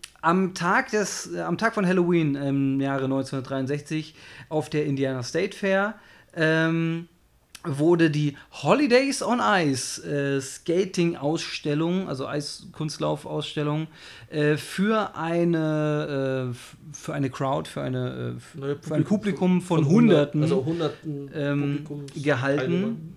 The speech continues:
Speaker 1: Äh, die, die Organisatoren, denen war nicht bewusst,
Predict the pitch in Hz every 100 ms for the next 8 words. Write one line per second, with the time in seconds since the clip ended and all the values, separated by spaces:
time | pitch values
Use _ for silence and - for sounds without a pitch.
0 | - _ _ _ - - - - 165 160
1 | 156 156 156 156 156 127 165 - - 147
2 | 135 143 143 160 170 185 170 165 170 175
3 | 196 196 190 165 165 151 160 165 160 -
4 | 139 123 165 262 - - -